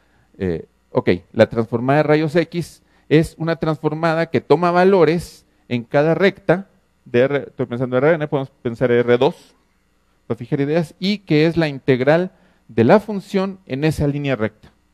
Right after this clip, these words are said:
¿De acuerdo? Esa es la transformada de rayos X o de radón, y por lo tanto es una transformada que toma una función que esté evaluada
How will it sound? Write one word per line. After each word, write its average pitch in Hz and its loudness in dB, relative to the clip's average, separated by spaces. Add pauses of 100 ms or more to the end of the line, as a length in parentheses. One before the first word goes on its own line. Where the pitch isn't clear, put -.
(760)
¿De 120 -6
acuerdo? 156 -4
Esa 151 -4
es - -4
la 139 -2
transformada 123 -6
de 117 -4
rayos 127 -4
X 151 -12
o 127 -4
de 117 0
radón, 143 0 (560)
y 175 -4
por 151 -2
lo 139 -2
tanto 156 -2
es 151 -2
una 156 -6
transformada 139 -6
que 147 -4
toma 143 -2
una 143 -2
función 151 -4 (420)
que - -2
esté 123 0
evaluada 131 2